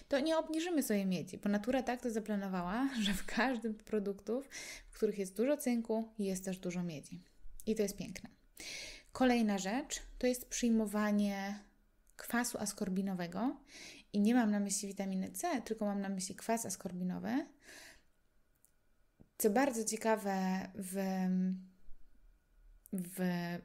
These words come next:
firmy farmaceutyczne zapomniały, że kwas askorbinowy to jest jedna z części witaminy C, że witamina C, która znajduje się w naturze,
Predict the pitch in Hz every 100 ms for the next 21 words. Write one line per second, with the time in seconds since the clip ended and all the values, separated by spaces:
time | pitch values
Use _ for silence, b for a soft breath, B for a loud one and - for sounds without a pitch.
0 | - - - - - - - 202 - 247
1 | 254 240 214 208 214 208 208 - 202 196
2 | - 185 196 202 196 190 180 - 185 202
3 | 208 B B B B B B - 185 -
4 | 196 190 185 202 185 190 190 185 180 175
5 | - 185 185 190 190 185 - - 302 311
6 | 294 - - - - 196 190 185 185 202
7 | 190 196 202 196 190 185 - 359 311 -
8 | 185 - - 208 202 196 190 330 285 233
9 | 202 190 185 190 269